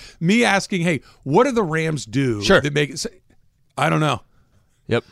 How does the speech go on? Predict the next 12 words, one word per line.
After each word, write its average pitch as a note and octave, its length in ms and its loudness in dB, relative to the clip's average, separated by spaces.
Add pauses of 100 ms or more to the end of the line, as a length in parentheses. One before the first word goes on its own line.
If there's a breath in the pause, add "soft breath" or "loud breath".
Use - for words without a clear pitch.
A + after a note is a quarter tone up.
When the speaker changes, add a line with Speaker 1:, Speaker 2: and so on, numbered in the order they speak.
(180)
Speaker 1:
Okay. B3+ 520 -2 (120)
Speaker 2:
Mm-hmm. G2+ 260 -6 (280 soft breath)
Speaker 1:
Awesome. A3+ 420 0 (160)
Speaker 2:
Okay. G#2 200 -6 (100)
Speaker 1:
That's D#4 180 -4
another D#4 280 -2
reason A#2+ 260 -6
he D3+ 120 -8
shouldn't A#2+ 280 -6
play A#2 200 -6
this F#2+ 180 -6
weekend. G2 300 -8